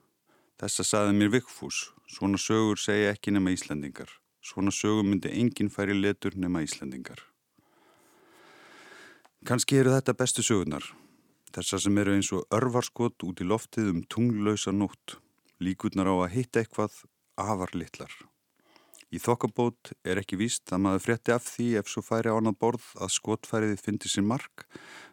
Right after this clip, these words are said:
því það er svo mikið myrkur. Stundum finnst mér að einu bækurnar sem vert er að lesa og hvað þá vert að skrifa séu þær sem enginn veit í raun um hvað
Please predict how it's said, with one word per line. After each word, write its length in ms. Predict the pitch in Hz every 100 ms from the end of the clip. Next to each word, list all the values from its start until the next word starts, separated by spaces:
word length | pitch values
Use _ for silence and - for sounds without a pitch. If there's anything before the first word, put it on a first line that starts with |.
| _
því 140 | 101 98
það 200 | 95 98
er 80 | -
svo 160 | -
mikið 240 | 90 85 104
myrkur. 380 | 139 - - - - _ _ _ _ _ _ _ _
Stundum 380 | - 95 87 90
finnst 240 | 110 104 -
mér 220 | 104 92
að 100 | 92
einu 200 | 120 -
bækurnar 480 | 120 120 110 107 101
sem 100 | 101
vert 220 | 107 -
er 120 | - 98
að 60 | 104
lesa 320 | 107 - 101 104 - - - - -
og 160 | - -
hvað 160 | 139 -
þá 60 | 98
vert 200 | 95 -
að 80 | -
skrifa 460 | - 117 101 85 80
séu 280 | - 95 95
þær 300 | 104 104 -
sem 180 | 98 -
enginn 480 | 113 120 - 101 104
veit 180 | 104 -
í 80 |
raun 300 | 101 101 92 87 -
um 240 | 104 107
hvað 340 | - - 87